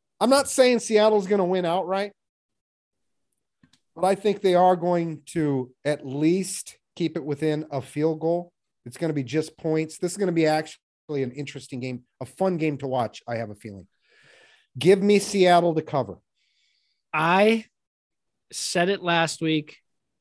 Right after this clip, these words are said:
Speaker 2: I think this is an outright, and I think it's a beatdown.
Speaker 1: Oh.
Speaker 2: Seattle by, by fourteen.
Speaker 1: Woo! All to Everett.
Speaker 2: <laughs>
Speaker 1: The quarter
Speaker 2: Or,
Speaker 1: like
Speaker 2: no.
Speaker 1: Seattle also.
Speaker 2: Wilson to Lockett. <laughs> Wilson to Lockett.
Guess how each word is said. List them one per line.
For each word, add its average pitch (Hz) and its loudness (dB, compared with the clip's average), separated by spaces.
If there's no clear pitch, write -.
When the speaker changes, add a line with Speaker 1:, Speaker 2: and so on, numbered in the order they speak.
Speaker 2:
I 160 0
think 180 -2
this 175 0
is 147 -4
an 143 -2
outright, 151 -2
and 175 0
I 185 4
think 160 -4
it's 143 -2
a 139 -2
beatdown. 131 0
Speaker 1:
Oh. 165 6
Speaker 2:
Seattle 165 4
by, 147 0
by 147 -2
fourteen. 165 -4
Speaker 1:
Woo! 311 10
All 196 6
to 202 2
Everett. 156 2
Speaker 2:
<laughs> 151 2
Speaker 1:
The 208 4
quarter 247 10
Speaker 2:
Or, 269 4
Speaker 1:
like 269 4
Speaker 2:
no. 214 6
Speaker 1:
Seattle 285 4
also. 285 2
Speaker 2:
Wilson 233 4
to 247 4
Lockett. 220 4
<laughs> - -16
Wilson 156 0
to 220 4
Lockett. 180 -2